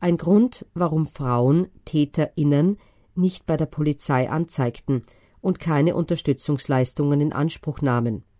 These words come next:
Gehörlose Frauen berichteten von dem Problem,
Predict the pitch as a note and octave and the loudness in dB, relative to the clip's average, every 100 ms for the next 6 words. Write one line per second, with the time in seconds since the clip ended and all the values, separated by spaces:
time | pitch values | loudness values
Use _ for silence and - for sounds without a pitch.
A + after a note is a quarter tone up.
0 | _ _ _ _ _ _ _ _ _ _ | _ _ _ _ _ _ _ _ _ _
1 | _ _ _ _ - G3 G#3+ C#4 E3+ B2+ | _ _ _ _ -2 2 4 4 4 2
2 | C3 - B2 B2 D#3 F#3 - - F3+ G3 | 0 -2 2 4 4 0 -4 -2 0 -2
3 | - A3 G#3 G3 D#3+ C3+ B2 A2+ B2+ A#2+ | -2 -2 0 -2 0 0 0 -2 -6 -2
4 | A#2+ A#2+ D#3 | 0 2 2